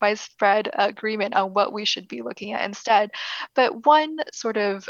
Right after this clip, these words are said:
um, idea we can think about is instead of reducing cases, we should be reducing hospitalizations or, like, the burden on the healthcare system. Um, the problem with just looking at hospitalizations is that they're obviously a lagging indicator. So if I get sick today,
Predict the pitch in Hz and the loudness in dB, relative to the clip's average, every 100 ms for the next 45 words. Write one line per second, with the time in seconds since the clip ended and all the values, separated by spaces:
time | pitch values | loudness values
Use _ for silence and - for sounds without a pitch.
0 | - 208 208 202 196 - - - _ - | -2 0 -2 -6 -10 -14 -20 -20 _ -6
1 | 208 202 208 233 214 202 208 - 196 196 | -4 -4 -2 2 4 2 -4 -12 -10 -8
2 | 196 202 196 - 196 - 214 - 233 226 | -6 -2 0 0 -6 -8 -6 -2 0 -2
3 | 196 208 208 208 - 220 - 226 - - | -4 -8 -10 -10 -8 -8 -8 -10 -10 -10
4 | - - 208 208 202 220 - - 214 - | -8 -8 -10 -10 -10 -10 -12 -12 -8 -8
5 | - - - - - - - - 214 - | -8 -8 -8 -8 -8 -6 -8 -10 -16 -14
6 | - - - 202 - 208 - - - - | -12 -10 -10 -2 2 2 2 -2 -4 -4
7 | - - - - - - - - - - | -4 -6 -10 -12 -12 -14 -14 -14 -16 -14
8 | - - - - - 220 220 240 311 330 | -12 -10 -10 -6 0 2 2 4 6 6
9 | 381 - - 214 - 214 226 196 196 - | 4 -2 -2 -4 -4 -8 -6 -4 -4 -4
10 | 202 196 214 220 254 262 - 208 - - | -6 -6 -6 -8 -8 -10 -12 -6 -6 -4
11 | 196 202 - 190 196 - 202 202 202 196 | -2 0 0 0 -2 -10 -6 -2 -2 0
12 | 202 208 214 214 202 196 - 226 247 262 | 0 0 -4 -8 -8 -8 -8 -6 -8 -10
13 | - 196 208 202 202 - - 214 - 214 | -8 -6 -2 -2 -2 -6 -6 -8 -8 -8
14 | 196 208 214 | -4 -2 -2